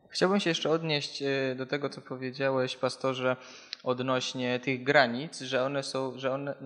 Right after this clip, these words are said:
że te granice są po to, żeby pokazać, e, i nie tylko żeby pokazać, ale żeby okazać, e, tą miłość. Ale, mm, te dzieci, te osoby, e, których te granice dotyczą,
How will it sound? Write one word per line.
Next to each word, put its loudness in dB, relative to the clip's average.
że -10
te -4
granice 4
są 2
po -2
to, 0
żeby 0
pokazać, 2
e, -2
i -8
nie -2
tylko 2
żeby 2
pokazać, 4
ale 4
żeby -2
okazać, 4
e, 2
tą 0
miłość. 0
Ale, 6
mm, -8
te 0
dzieci, -2
te 2
osoby, -2
e, -2
których -4
te -4
granice -2
dotyczą, -2